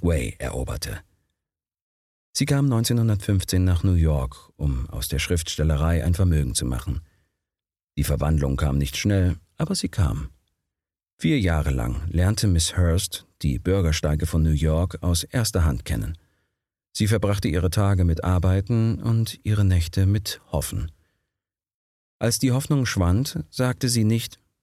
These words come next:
„Gut, Broadway, du hast gewonnen.“ Sie sagte:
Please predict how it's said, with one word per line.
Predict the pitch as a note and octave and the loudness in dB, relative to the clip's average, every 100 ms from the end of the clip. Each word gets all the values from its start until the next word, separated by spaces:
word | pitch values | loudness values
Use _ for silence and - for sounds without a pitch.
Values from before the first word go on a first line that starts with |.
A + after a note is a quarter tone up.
| _ - | _ -2
„Gut, | D3+ D#2+ | 0 0
Broadway, | F2+ B1+ - A1 B1 - _ _ _ _ | -2 -2 -2 -4 -4 -8 _ _ _ _
du | - | -2
hast | F#3 - | -2 0
gewonnen.“ | F2 C2+ C2+ - _ _ _ _ _ _ _ | -2 -2 -4 -10 _ _ _ _ _ _ _
Sie | G#2 G#2+ | 0 0
sagte: | G2 F#2 - B2+ | 2 0 0 -2